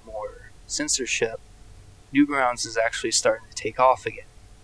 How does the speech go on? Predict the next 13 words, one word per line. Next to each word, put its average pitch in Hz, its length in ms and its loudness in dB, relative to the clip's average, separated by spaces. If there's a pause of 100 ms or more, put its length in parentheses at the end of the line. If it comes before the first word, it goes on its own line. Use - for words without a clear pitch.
(720)
So 123 300 2
people 147 300 4
are 139 80 4
just 127 180 -4
gonna 123 160 -4
start 117 320 2
moving 117 280 -6
to 107 80 -2
different 110 360 -2
sites, 117 440 0
I 110 100 -8
feel, 113 540 -6
to 110 180 -2